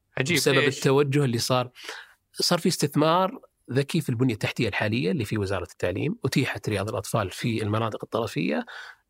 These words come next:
Speaker 2: آه، في مدارس ال-، ال-، الابتدائية، لأنه عندك مساحات استثمار بسيط. أنا أبني لي منطقة داخل المدرسة اللي موجودة already،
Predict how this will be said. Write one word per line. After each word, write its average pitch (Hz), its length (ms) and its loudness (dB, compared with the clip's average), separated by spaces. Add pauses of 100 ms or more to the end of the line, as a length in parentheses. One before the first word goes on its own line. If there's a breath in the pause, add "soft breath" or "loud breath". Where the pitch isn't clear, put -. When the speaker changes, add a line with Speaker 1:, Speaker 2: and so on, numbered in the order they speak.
(120)
Speaker 2:
آه، 131 260 -2
في 175 180 2
مدارس 165 440 2
ال-، 120 180 0
ال-، 120 260 -2
الابتدائية، 117 580 0
لأنه 170 220 2
عندك 330 240 2
مساحات 135 500 2 (600)
استثمار 175 340 4
بسيط. 131 320 2
أنا 117 180 0
أبني 117 320 2
لي 104 400 0 (280)
منطقة 117 420 0
داخل 107 300 0
المدرسة 101 380 -2
اللي 104 120 -2
موجودة 107 520 0
already، - 360 -4